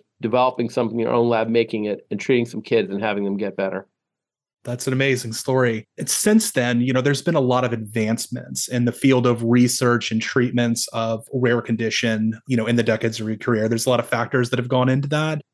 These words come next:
Speaker 2: One of the driving factors behind your work, I know, has been the unmet need in rare and ultra rare diseases. Can you expand on what that means and why it's been a motivating factor for you?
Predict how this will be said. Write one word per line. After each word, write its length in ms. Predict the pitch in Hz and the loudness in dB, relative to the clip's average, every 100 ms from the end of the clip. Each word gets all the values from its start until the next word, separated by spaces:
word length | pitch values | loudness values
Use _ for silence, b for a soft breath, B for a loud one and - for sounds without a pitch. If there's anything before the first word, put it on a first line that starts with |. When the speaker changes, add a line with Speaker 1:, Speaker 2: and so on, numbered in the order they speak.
| _ | _
Speaker 2:
One 240 | - 143 185 | -6 0 4
of 80 | 226 | 4
the 60 | |
driving 340 | 147 160 156 135 | 4 2 2 0
factors 320 | 135 131 113 | -2 -4 -6
behind 300 | 104 120 113 120 | -4 -2 0 2
your 280 | 147 170 | 4 6
work, 360 | 160 120 110 110 | 6 4 0 -4
I 100 | 107 | -6
know, 320 | 117 110 110 | -4 -2 -4
has 160 | 104 113 | -4 -2
been 420 | 123 120 117 120 | 2 4 4 2
the 200 | 123 123 120 | 0 -2 0
unmet 520 | 135 147 139 127 127 | 0 2 2 0 0
need 580 | 123 123 127 127 117 120 | 0 2 2 2 2 2
in 420 | 127 123 120 113 | 0 0 2 2
rare 260 | 113 113 110 | 2 2 0
and 220 | 113 117 113 | -2 -2 -2
ultra 280 | 110 - | -2 -2
rare 220 | 107 107 110 | -6 -6 -8
diseases. 720 | 113 113 113 113 107 117 - _ _ | -10 -8 -8 -8 -10 -8 -8 _ _
Can 140 | - 190 | -2 2
you 60 | |
expand 420 | 220 - 185 180 151 | 2 2 0 2 2
on 160 | 120 | 4
what 220 | 113 120 | 2 2
that 220 | 110 107 113 | -2 -4 -2
means 500 | 107 104 117 127 131 | -2 -4 -8 -4 0
and 180 | 123 | 2
why 260 | 117 120 120 | 4 4 2
it's 180 | 117 - | 0 0
been 160 | 120 113 | 0 2
a 20 | |
motivating 600 | 110 110 110 104 104 110 | 4 4 2 -2 -4 -6
factor 360 | 95 101 - | -6 -6 -8
for 140 | 120 110 | -8 -8
you? 340 | 110 - 127 | -12 -14 -20